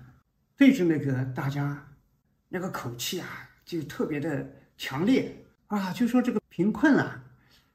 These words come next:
如果自己不自立，没有奋斗精神，没有自己精神上去除贫困的这样一种奋斗和拼搏啊，那永远扶不起来。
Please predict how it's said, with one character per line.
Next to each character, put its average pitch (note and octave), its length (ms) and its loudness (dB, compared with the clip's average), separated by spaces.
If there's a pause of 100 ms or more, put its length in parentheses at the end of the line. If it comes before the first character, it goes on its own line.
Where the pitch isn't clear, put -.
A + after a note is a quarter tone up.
(180)
如 A#3+ 100 0
果 B3+ 100 4
自 C4+ 160 2
己 F#3 380 0 (720)
不 C#4 80 2
自 D4+ 160 8
立， D4 420 6 (320)
没 A#3+ 140 6
有 C#4 100 8
奋 B3+ 160 6
斗 G3 120 4
精 G3 180 0
神， C3 320 -4 (720)
没 B3+ 160 8
有 C4+ 80 12
自 C4+ 180 4
己 G3+ 120 2
精 D4 180 6
神 G#3 180 4
上 D#3 320 0
去 - 160 -10
除 D3+ 140 -6
贫 C#3+ 200 0
困 C#3 200 2
的 B2+ 320 -4
这 F4+ 120 2
样 D4 140 6
一 D#3+ 140 6
种 C#3+ 180 -2 (680)
奋 B3+ 380 2
斗 D#3 140 0
和 C3 100 2
拼 F#3+ 280 0
搏 - 220 -8
啊， - 180 -16 (320)
那 A#3+ 120 0
永 G#3 240 8
远 G3+ 180 10
扶 - 160 -4
不 - 80 -6
起 - 140 -8
来。 - 120 -14